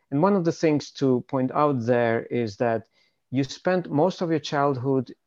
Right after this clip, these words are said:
uh, in those kinds of schools. So you end up learning the campus really well. You knew every teacher we-, very well, and every teacher knew you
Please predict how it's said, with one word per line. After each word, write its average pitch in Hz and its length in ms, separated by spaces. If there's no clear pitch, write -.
uh, 117 240
in 120 280
those 120 300
kinds 117 260
of 107 140
schools. - 560
So - 180
you 139 260
end 165 240
up 151 220
learning 131 500
the 113 140
campus 156 600
really 131 260
well. 123 380
You 117 120
knew 127 200
every 110 320
teacher 147 420
we-, 131 300
very 127 360
well, 120 320
and 117 160
every 117 220
teacher 117 340
knew 113 220
you 139 360